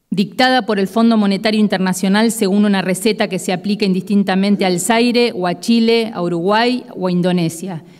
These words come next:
La política económica de esta junta solo reconoce como beneficiarios a la vieja oligarquía ganadera, la nueva oli-, oligarquía especuladora y un grupo selecto de monopolios internacionales". Ustedes saben que fue escrita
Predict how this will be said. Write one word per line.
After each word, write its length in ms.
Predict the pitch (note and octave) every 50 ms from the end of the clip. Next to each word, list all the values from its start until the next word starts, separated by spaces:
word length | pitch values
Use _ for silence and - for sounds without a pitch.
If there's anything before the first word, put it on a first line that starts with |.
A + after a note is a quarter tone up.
| _ _ -
La 140 | F#3 F3+
política 440 | F3+ F#3 F#3 G#3+ G#3 F#3 A#3 A3+ A3
económica 560 | F#3+ G3+ F#3+ F3+ F#3+ G#3 G#3 G#3 G#3 G#3+ F#3
de 60 | F#3+ G3
esta 200 | G3 - F#3 F3+
junta 400 | - - G#3+ A3 A3 A3 G#3+ G3+
solo 300 | - - G#3 G#3 G#3 G#3
reconoce 580 | F#3 F3+ - F#3+ F3+ F#3 G3 G3+ - - F#3+
como 220 | - F3+ F3 E3+ E3
beneficiarios 920 | F3 E3+ E3+ F3 - F#3 F3 - A3 G#3+ A3 A3+ A#3 A#3 A#3 A3+ - - - - - - -
a 100 | - F#3+
la 160 | F#3 F3+ F3
vieja 320 | F3 F#3+ G#3+ G#3+ G#3+ - G#3+
oligarquía 580 | G3+ F#3 F3 F3+ E3+ F3 E3+ - G#3 G3+ G3+
ganadera, 640 | F#3 F#3 F3 F3 F3+ F3+ G3 G#3 G#3+ A3 A3 A3 G#3+ A3 - - - -
la 140 | - E3+ E3+
nueva 220 | F3+ G3 G#3 G#3 G#3
oli-, 300 | G3+ F#3 F3+ E3+ F3+ - -
oligarquía 680 | F#3+ F#3 F3+ F3 F3 E3+ F3+ F3 F3+ F#3 - G#3+ G#3
especuladora 760 | G#3 G#3 F#3+ - F3+ E3+ E3+ F3 F3+ F#3+ G3+ G#3+ A3 A3 G#3+ -
y 120 | - F#3+
un 140 | F#3 F#3+ F#3
grupo 300 | F#3 F#3+ F#3 F#3+ G3+ F#3+
selecto 680 | F#3+ - F3+ F3 F#3+ F#3+ F#3+ - - G3+ G3+ G3 G3 - - - - - -
de 140 | F3 F3+
monopolios 880 | F3 E3+ E3+ F3 F3 E3 E3+ G3+ G3 G3 G3 G3 G3 G3 F#3+ F#3+ - - - -
internacionales". 1120 | F#3+ F#3 F3+ F3+ E3 E3+ F3 E3+ - - F3 E3 D#3+ D#3 D3+ C#3+ D3 D3+ D3+ - - - - - _ _ _ _ _ _ _ -
Ustedes 340 | F#3 - - G#3+ G#3 G3
saben 300 | - A3+ G#3+ A3 A3 G#3
que 100 | F3 F#3+
fue 180 | F3+ - G#3+ G#3
escrita 800 | G#3 - - G3+ A3+ G#3 A3+ A#3 A3 G#3+ G#3 G3+ F#3+ - -